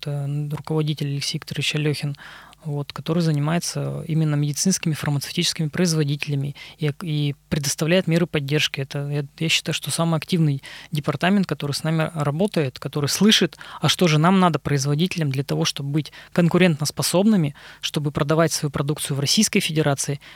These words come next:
и, самое главное, за рубежом. Я повторюсь, за рубежом очень важно продавать,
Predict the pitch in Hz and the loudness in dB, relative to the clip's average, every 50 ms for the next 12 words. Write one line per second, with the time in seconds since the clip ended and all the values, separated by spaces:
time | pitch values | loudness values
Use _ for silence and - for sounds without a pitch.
0 | - _ - 180 208 220 196 - - - 160 147 143 139 143 151 156 156 147 135 | -20 _ 0 2 2 2 2 0 0 2 2 2 2 2 2 2 2 2 2 2
1 | 127 131 151 175 196 175 151 147 135 131 139 139 139 - _ - 156 - 151 - | 2 2 2 2 2 2 0 -2 0 0 -2 -2 -4 -6 _ -14 -8 -8 -8 -8
2 | - - 165 147 135 131 143 139 143 135 143 139 143 160 156 143 139 - - 151 | -6 -4 -4 -4 -2 -4 -4 -4 -4 -4 -2 -2 0 0 0 0 -2 -4 -2 -2
3 | 156 151 139 139 135 - - 135 147 147 180 220 233 - | -2 0 0 -2 -4 -6 -6 -4 -2 0 0 0 0 -4